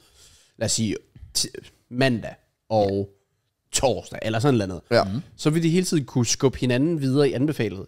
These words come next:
Speaker 1: i stedet for, at du skal vente en hel uge på, at du kan ryge anbefalet igen.
Speaker 2: Ja.
Speaker 1: Fordi der ikke er et podcast
Speaker 3: Ja, selvfølgelig.
Speaker 1: anbefalet
Speaker 3: Ja.
Speaker 1: på YouTube eller noget.
Speaker 2: Jamen,
Speaker 3: Ja.
Speaker 2: det er rigtigt. Og så tror jeg også, det vil være, måske også give,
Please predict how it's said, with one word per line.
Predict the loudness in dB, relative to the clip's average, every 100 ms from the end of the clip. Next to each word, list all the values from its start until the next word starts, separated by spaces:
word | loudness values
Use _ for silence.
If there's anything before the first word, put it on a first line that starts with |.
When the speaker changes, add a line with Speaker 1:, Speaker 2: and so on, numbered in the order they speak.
| -6
Speaker 1:
i |
stedet | 0 0
for, |
at | 0
du |
skal | 0
vente | 2 2
en | 2
hel | 2 4
uge | 2 0
på, | -2
at |
du |
kan | -2
ryge | -2 0
anbefalet | 0 0 -2 -2
igen. | -2 -4 -8 -14 -2
Speaker 2:
Ja. |
Speaker 1:
Fordi | 0 2
der | 2
ikke | 2 0
er |
et | -2
podcast | -2 -4 -4 -6 -6 -8 -10 -10 -10 -14 -14
Speaker 3:
Ja, | -8
selvfølgelig. | -2 -2 -4 -12 _ -2
Speaker 1:
anbefalet | 0 2 2 2 0 -2
Speaker 3:
Ja. |
Speaker 1:
på | 0
YouTube | 0 2 -2 -4
eller | -6
noget. | -8 -10 -8
Speaker 2:
Jamen, | -4
Speaker 3:
Ja. | 0
Speaker 2:
det | 4
er |
rigtigt. | 2 0 -10 -12 _ -8
Og | 0
så | 0 0
tror | 0 4
jeg | 4
også, | 4 0
det | 2
vil |
være, | 2 0 -8 -14
måske | -8 -2 -2
også | -2
give, | -4